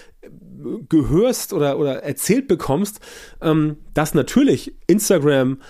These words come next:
damals oder ist ja schon jetzt ein bisschen länger her, so vor ein paar Monaten oder vor letztes Jahr, ein bisschen Muffensausen bekommen hat, weil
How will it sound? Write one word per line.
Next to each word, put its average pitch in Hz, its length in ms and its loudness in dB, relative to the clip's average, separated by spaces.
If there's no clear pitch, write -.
damals 135 540 2
oder 113 240 0
ist - 60 -10
ja 123 80 0
schon 131 180 0
jetzt 127 160 -2
ein 120 80 -4
bisschen 151 240 2
länger 139 220 2
her, 143 240 2
so 120 120 -4
vor - 160 -4
ein 131 60 -4
paar 143 160 0
Monaten 160 400 2
oder 110 280 -2
vor 127 160 -4
letztes 127 380 -4
Jahr, 147 220 2
ein - 320 -18
bisschen 156 260 2
Muffensausen 170 520 2
bekommen 143 360 0
hat, 151 200 0
weil 156 320 2